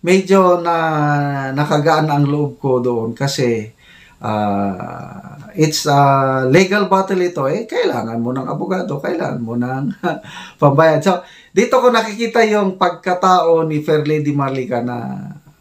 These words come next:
marunong siyang sumuporta sa kanyang mga kakosa. So, talagang nai-encourage ako na ituloy ang laban dahil sa inyo.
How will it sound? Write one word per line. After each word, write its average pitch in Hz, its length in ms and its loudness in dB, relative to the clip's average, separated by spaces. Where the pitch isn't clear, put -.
marunong 185 640 4
siyang 165 560 2
sumuporta 156 800 2
sa - 160 -10
kanyang 143 480 -2
mga 135 480 -4
kakosa. 131 640 -2
So, 131 540 2
talagang 165 560 2
nai-encourage 175 1300 2
ako 160 480 2
na 139 320 -2
ituloy 190 960 4
ang 151 360 2
laban 123 680 2
dahil 165 800 0
sa 190 160 2
inyo. 220 500 4